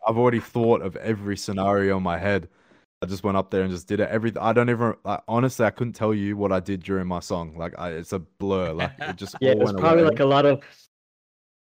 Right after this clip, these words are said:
Speaker 1: Bro, it's
Speaker 2: everything.
Speaker 1: like, look, looking back on the videos, like, I had my best friends all front row. Like, I had my best friend
Speaker 2: I
Speaker 1: Jada, the
Speaker 2: love
Speaker 1: one
Speaker 2: it.
Speaker 1: who, like, sort of organized it on,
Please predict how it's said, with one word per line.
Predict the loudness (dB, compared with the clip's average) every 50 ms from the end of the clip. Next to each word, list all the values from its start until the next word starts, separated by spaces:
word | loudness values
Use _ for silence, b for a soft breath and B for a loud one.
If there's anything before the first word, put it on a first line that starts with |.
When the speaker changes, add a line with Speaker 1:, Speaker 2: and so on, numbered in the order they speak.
| _ _ _ _
Speaker 1:
Bro, | 4 6 8 8 8
it's | 8
Speaker 2:
everything. | 6 6 6 4 2 2 2 0
Speaker 1:
like, | 0 0 0 0
look, | -2 -2 -2 -4 _ _ _ _ _ _ _ _ _ _ _ _ _
looking | -6 -4 -4 2
back | 4 4 4 4 4 0
on | 0
the | 0 -2
videos, | -2 -2 0 2 4 4 4 4 2 2
like, | 0 0 0
I | -2 -4 -2
had | -2 -2 -2
my | 0 -2 -4
best | -2 2 2 2 2 0 -8 -4
friends | 0 0 0 0 0 -4 -6 -8 -10 -12 _
all | -2 0 0 0
front | -2 -4 -4 -4 -4 -2 -4
row. | -4 -2 0 0 0 -2 -4 -6 -14 _ _ _ _ _ _ _ _ _ -12
Like, | -10 -8
I | -8
had | -8 -6 -4
my | -4 -4
best | -2 -2 -4 -4 -4
friend | -4 -4 -4 -2
Speaker 2:
I | -2
Speaker 1:
Jada, | -2 0 0 0 0 0
the |
Speaker 2:
love | 0 0 -2
Speaker 1:
one | -2 -4
Speaker 2:
it. | -4
Speaker 1:
who, | -4 -4 -4
like, | -4 -4 -6 -8 -10 _ _ _
sort | _ _ -20 -20
of | -20 _
organized | -4 -4 -4 -2 -2 -2 -2 -2 -2 -2
it | -6 -6
on, | -6 -6 -8 -8 -10 -12